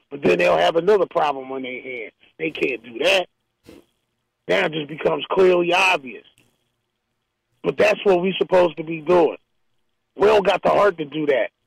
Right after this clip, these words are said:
And I, and I'm really saying more like the N B A players, the N F L players. Y'all should look at that video. We should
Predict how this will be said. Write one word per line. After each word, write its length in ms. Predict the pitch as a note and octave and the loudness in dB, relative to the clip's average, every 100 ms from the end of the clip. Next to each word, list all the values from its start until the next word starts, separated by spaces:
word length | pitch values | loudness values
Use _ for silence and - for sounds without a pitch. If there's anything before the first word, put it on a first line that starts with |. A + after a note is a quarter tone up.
| _ _ _ _ _ D#3 | _ _ _ _ _ -2
And 160 | F3 | 0
I, 140 | F3 E3 | 0 0
and 160 | D#3 E3+ | 0 0
I'm 200 | E3 E3 | 0 4
really 260 | A#3+ G#3 F3 | 4 4 4
saying 220 | G3+ F3+ | 2 2
more 240 | F3 F3 E3+ | 2 2 4
like 260 | E3 C#3 - _ _ | 2 0 -4 _ _
the 120 | - D#3 | -6 -2
N 180 | E3+ | -2
B 180 | D#3 D#3+ | -2 2
A 140 | E3 D#3 | 2 2
players, 560 | F3 E3+ E3 D#3+ E3 - _ _ _ _ _ _ _ - | 2 4 4 0 -8 -16 _ _ _ _ _ _ _ -2
the 120 | E3+ | 2
N 120 | F3+ | 2
F 140 | E3+ - - | 2 0 0
L 360 | E3+ E3+ E3 | 2 2 0
players. 560 | - - F3 E3+ E3+ E3+ - _ _ _ _ _ _ _ _ _ _ _ _ _ _ - | -4 -6 0 2 2 -4 -10 _ _ _ _ _ _ _ _ _ _ _ _ _ _ -2
Y'all 340 | G3+ A3 A3 | 2 4 2
should 180 | - G3 | 0 0
look 200 | G#3 G3+ | 2 2
at 160 | G3+ E3 | 0 2
that 240 | G3+ G3 | 2 2
video. 340 | F#3+ G3+ F#3 F3 | 2 4 4 4
We 100 | G3 | 0
should 160 | D#3+ | -6